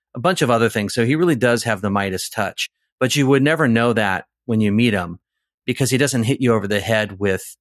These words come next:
his ego. There's other components to him that I find quite special. To answer, so to answer your question about Rich is, it was, um, right after September eleventh, and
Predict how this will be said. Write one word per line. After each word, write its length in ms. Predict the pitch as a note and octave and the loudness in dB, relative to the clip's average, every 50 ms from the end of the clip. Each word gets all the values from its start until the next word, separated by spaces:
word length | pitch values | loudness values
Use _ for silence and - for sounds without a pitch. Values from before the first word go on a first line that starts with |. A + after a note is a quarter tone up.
| _ _ | _ _
his 180 | - G#2+ F#2 G#2+ | -10 -8 -4 -2
ego. 520 | A2+ A#2+ A#2+ G#2+ A2 G2 F#2 F#2 F#2 F#2 - - _ _ _ _ _ _ _ _ - | 0 0 0 0 0 -2 -2 -2 -4 -8 -10 -14 _ _ _ _ _ _ _ _ -2
There's 160 | A#2 A#2+ G#2+ | 0 2 2
other 180 | C3+ B2+ B2+ A3+ | 2 2 2 0
components 560 | - C3 A2 - - A#2+ A2 G#2+ G#2 - - | 0 -2 -2 -2 0 0 0 0 -2 -2 -2
to 120 | - G#2 | -4 -2
him 340 | F#2+ G#2+ G#2 G2+ G2 G2 F#2+ | -2 -2 -2 -2 -2 -2 -2
that 340 | F#2+ F#2+ F#2 F#2 F2+ F2+ - _ _ | -2 -2 -2 -2 -4 -6 -10 _ _
I 100 | - G#2 | -8 -8
find 280 | - - A2+ G#2 G#2 G2+ | -6 -4 -4 -4 -4 -4
quite 240 | - G#2+ G2 F2+ - | -4 -4 -4 -4 -6
special. 400 | - - G#2+ G2+ G2+ - G2+ E2 | -6 -4 -4 -4 -2 -4 -6 -4
To 120 | G2+ G#2 | -4 -2
answer, 180 | A2+ C3 C3+ - | -2 -2 -2 0
so 120 | C3+ A#2+ | 0 2
to 60 | C3+ | 2
answer 220 | D#3 F3+ E3+ - C#3 | 2 0 0 -2 -2
your 60 | A2 | -2
question 360 | - - C3 B2+ - - A2+ | 0 0 -2 0 0 -2 -2
about 200 | G2 G2 F#2 F2+ | 0 -2 -2 0
Rich 300 | G#2+ A#2 A2 G2+ - - | 0 0 0 0 0 -2
is, 300 | G#2 G2 F#2+ G2 G2 - - _ _ _ _ _ _ _ | -2 -2 -2 -4 -6 -10 -14 _ _ _ _ _ _ _
it 80 | - C3 | 0 2
was, 200 | B2 A#2+ G#2+ A2 | 2 2 2 2
um, 240 | A#2+ G#2+ G#2 G#2 - - | 0 0 0 -2 -4 -4
right 180 | - A2+ B2+ C#3+ | -2 0 0 0
after 180 | D3+ D3 - B2+ | 0 -2 -4 -4
September 460 | - - A2+ - - B2 A#2 A2 G#2 | -4 -4 -4 -2 -2 0 0 0 0
eleventh, 560 | G2 F#2+ G2+ G#2+ F#2 F2+ F2 F#2 - - - _ _ _ - | 2 2 0 0 0 -2 -6 -8 -10 -14 -20 _ _ _ -6
and 560 | G#2+ G#2 G#2 G2+ G2+ G2 G2 G2 F#2+ F2+ | -4 -2 0 0 0 -2 -2 -2 -4 -6